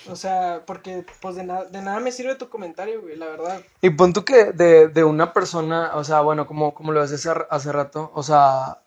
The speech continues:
Speaker 2: cuando es algo visible, por ejemplo, la música, eh, sí, te llega a afectar, aunque sea una persona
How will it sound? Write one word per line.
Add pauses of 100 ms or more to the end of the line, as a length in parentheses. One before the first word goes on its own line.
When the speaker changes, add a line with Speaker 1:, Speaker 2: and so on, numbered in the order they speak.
(120)
Speaker 2:
cuando
es
algo
visible,
por
ejemplo,
la
música, (380)
eh, (160)
sí,
te
llega
a
afectar,
aunque
sea
una
persona